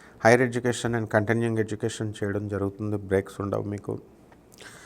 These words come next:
అలాగే అప్పులు తీసుకున్నటువంటి వాళ్ళు అప్పులు మరి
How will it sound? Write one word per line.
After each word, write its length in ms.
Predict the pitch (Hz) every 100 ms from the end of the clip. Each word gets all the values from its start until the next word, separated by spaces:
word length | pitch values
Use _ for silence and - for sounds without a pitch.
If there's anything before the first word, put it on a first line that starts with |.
| - -
అలాగే 220 | 104 113 123
అప్పులు 400 | 107 101 143 135
తీసుకున్నటువంటి 680 | 123 117 123 117 117 113 113
వాళ్ళు 220 | 113 110
అప్పులు 640 | 104 120 113 104 - - - -
మరి 380 | 113 101 98 95